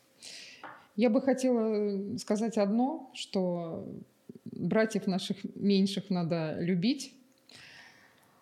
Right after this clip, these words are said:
а, почаще приезжать, к-, посещать не только наш приют, любые другие приюты, и, э, бережно относиться, м, ко всему окружающему, то есть к живому,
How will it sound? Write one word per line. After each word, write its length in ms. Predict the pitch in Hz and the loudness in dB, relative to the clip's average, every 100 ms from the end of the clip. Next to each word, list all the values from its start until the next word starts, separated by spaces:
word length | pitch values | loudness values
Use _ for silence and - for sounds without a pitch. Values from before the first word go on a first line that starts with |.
| _ _ _ _ _ | _ _ _ _ _
а, 500 | 196 202 196 196 196 | -2 0 2 2 2
почаще 460 | 196 214 262 254 175 | 2 4 4 4 2
приезжать, 640 | 208 196 196 190 - - - - - | 2 4 4 2 -2 -10 -14 -18 -10
к-, 240 | 208 - | -6 -4
посещать 500 | 190 202 208 202 202 | -2 -2 0 2 2
не 80 | 208 | 4
только 300 | 208 247 240 | 4 2 2
наш 260 | 196 196 - | 2 0 0
приют, 340 | 185 180 165 | 0 0 2
любые 260 | 190 185 185 | 2 4 4
другие 380 | 175 170 208 240 | 2 2 0 0
приюты, 640 | 220 196 196 196 185 185 - _ 202 233 | 2 2 2 0 -4 -4 -10 _ -16 -6
и, 320 | 214 220 202 | -4 -2 0
э, 800 | 190 - 165 175 165 165 170 165 | -2 -4 -4 -4 -4 -6 -8 -6
бережно 720 | 160 214 208 180 175 165 160 | 0 0 2 0 -2 -2 -4
относиться, 840 | 165 175 175 208 196 190 170 165 - - - _ - | -4 -4 -2 -4 -4 -4 -4 -4 -8 -10 -16 _ -12
м, 380 | - 175 196 202 | -8 -6 -6 -6
ко 100 | 170 | -6
всему 560 | - 185 202 233 240 | -2 0 0 0 -2
окружающему, 840 | 175 - 185 175 170 156 - 160 160 | -6 -4 -2 0 0 0 -4 -6 -6
то 120 | 165 | -4
есть 260 | 160 - - | -6 -6 -6
к 100 | 165 | -4
живому, 640 | 180 170 170 156 147 | -2 -2 -2 -4 -6